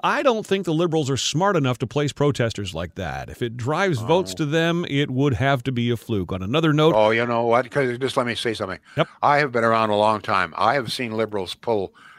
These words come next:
Speaker 2: uh, dirtier tricks than this, believe me. Uh, let me just give you an example. There is a, uh, a Conservative candidate, a good guy from all reports, and, uh,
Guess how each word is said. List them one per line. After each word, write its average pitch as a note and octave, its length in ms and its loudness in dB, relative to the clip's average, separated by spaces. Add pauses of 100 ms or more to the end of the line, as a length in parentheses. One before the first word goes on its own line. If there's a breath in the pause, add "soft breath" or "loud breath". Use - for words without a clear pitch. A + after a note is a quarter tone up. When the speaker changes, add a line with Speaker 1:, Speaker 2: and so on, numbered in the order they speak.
(280 loud breath)
Speaker 2:
uh, A2+ 60 -8
dirtier A2 580 2
tricks - 380 -4
than F#2 160 -8
this, G2+ 240 -2
believe G#2 420 -4
me. D#2+ 140 -10 (320 loud breath)
Uh, F3 260 2
let F#3+ 160 4
me A#3+ 80 2
just D3+ 160 -2
give D#3+ 140 2
you B2+ 100 4
an A2+ 60 0
example. G#2+ 520 -2
There A#2 200 4
is A#2 160 0
a, A2 220 2
uh, G#2+ 180 2
a G#2 100 -2
Conservative D3+ 680 0
candidate, A#2 580 -2 (220 loud breath)
a A2 80 -2
good C#3 240 0
guy B2 180 4
from G2 220 -6
all G#2 160 2
reports, F#2+ 560 -6 (460 loud breath)
and, C#3+ 320 0
uh, B2+ 220 4